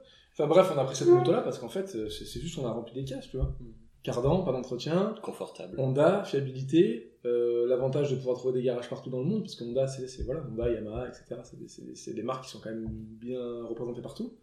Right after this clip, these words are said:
Speaker 1: Pas cher, fiable, voilà, hein. Et puis les,
Speaker 3: La
Speaker 1: la,
Speaker 3: bulle,
Speaker 1: la place
Speaker 3: la,
Speaker 1: d'emport,
Speaker 3: la,
Speaker 1: quoi,
Speaker 3: la
Speaker 1: voilà.
Speaker 3: véranda devant.
Speaker 1: Ouais, voilà, c'était des motos qui étaient pas chères et qu'on a trouvées comme ça, là-bas c'était ça.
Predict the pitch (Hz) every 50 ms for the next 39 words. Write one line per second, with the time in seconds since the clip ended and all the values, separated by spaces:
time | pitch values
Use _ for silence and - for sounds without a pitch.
0 | _ _ _ _ _ - - - _ _ _ _ _ _ _ _ _ _ _ _
1 | _ _ _ _ _ _ _ - 107 - - 156 180 208 - - - - - -
2 | - _ - - - - 117 127 160 170 - - - - - - - 92 110 143
3 | 165 151 156 160 - - 113 - 117 113 110 113 110 95 98 95 - - 123 113
4 | 113 117 120 113 - 139 139 135 139 135 135 135 160 208 208 - 156 127 113 110
5 | 107 117 143 170 180 - 104 107 107 110 107 104 104 101 98 104 110 - - -
6 | - - - 151 180 - 156 202 220 233 226 - - - 120 - 131 131 135 139
7 | - 196 202 185 151 139 135 139 131 135 160 180 180 170 - 131 127 117 - -
8 | 123 123 123 - 139 - 127 120 120 - 147 139 135 135 117 -